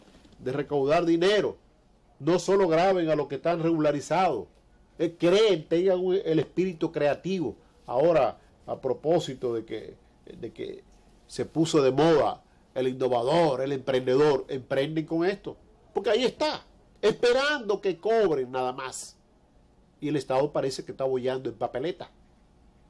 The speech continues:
¿Eh? Los, los déficits que le dejó el gobierno pasado, parece que esos fueron solo titulares periodísticos. ¿Eh? Al parecer le dejaron un buen colchón de papeleta,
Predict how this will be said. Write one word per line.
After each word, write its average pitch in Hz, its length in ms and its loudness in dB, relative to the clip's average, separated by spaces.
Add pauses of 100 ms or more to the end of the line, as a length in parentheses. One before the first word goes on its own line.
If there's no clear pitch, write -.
¿Eh? 196 100 -14 (640)
Los, 127 260 -4 (200)
los 107 180 -4
déficits 185 500 0
que 156 60 -4
le 143 120 0
dejó 131 180 2
el 160 160 4
gobierno 147 360 0
pasado, 120 460 -4 (800)
parece 120 380 -6
que 127 60 -8
esos - 180 -14
fueron 131 340 -2
solo 131 440 -2 (280)
titulares 127 640 -2
periodísticos. - 920 -6 (580)
¿Eh? 147 200 -6 (240)
Al 127 180 -2
parecer 127 420 0
le 151 100 4
dejaron 139 300 2
un 143 140 -8
buen 147 220 4
colchón 135 600 -2
de 123 80 0
papeleta, 131 600 -6